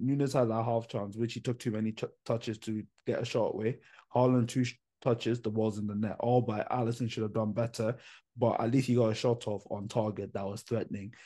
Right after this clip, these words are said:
So that's the difference between Haaland, world class, and Núñez, good striker. So look, he needs to improve. I've seen stranger things happen, but this season we need to see, and as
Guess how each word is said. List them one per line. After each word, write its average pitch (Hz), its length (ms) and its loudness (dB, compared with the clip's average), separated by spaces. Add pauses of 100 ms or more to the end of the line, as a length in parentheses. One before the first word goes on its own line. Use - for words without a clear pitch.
(160)
So 123 120 0
that's 139 240 4
the 120 60 -4
difference 120 340 2
between 110 540 0 (1500)
Haaland, 110 600 4
world 107 280 0
class, 113 360 0
and 107 280 -2
Núñez, 110 420 0 (180)
good 107 260 -4 (140)
striker. 107 680 -4
So 120 420 0 (340)
look, 117 320 2 (400)
he 127 160 2
needs 160 300 6
to 135 60 6
improve. 123 400 2
I've 117 160 -2
seen 156 200 0
stranger 131 440 2
things 120 260 -2
happen, 117 480 -2 (420)
but 117 320 4
this 139 180 2
season 117 320 2
we 113 80 2
need 123 220 2
to 117 100 -8
see, 113 340 -4
and 127 200 2
as 120 280 2